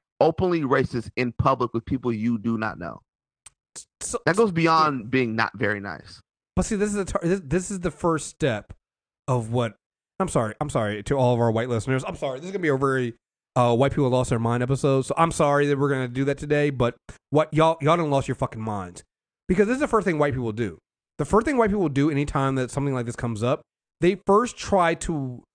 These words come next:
Speaker 2: redefine what the parameters are so it doesn't look like that bad. So instead of saying Aaron Schlossenberg seems like a,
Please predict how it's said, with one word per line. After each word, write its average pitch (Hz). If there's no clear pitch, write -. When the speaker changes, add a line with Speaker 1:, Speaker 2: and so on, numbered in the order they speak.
Speaker 2:
redefine 185
what 127
the 135
parameters 156
are 220
so 190
it 160
doesn't 160
look 160
like 143
that 127
bad. 104
So 202
instead 240
of 359
saying 226
Aaron 185
Schlossenberg 147
seems 202
like 165
a, 139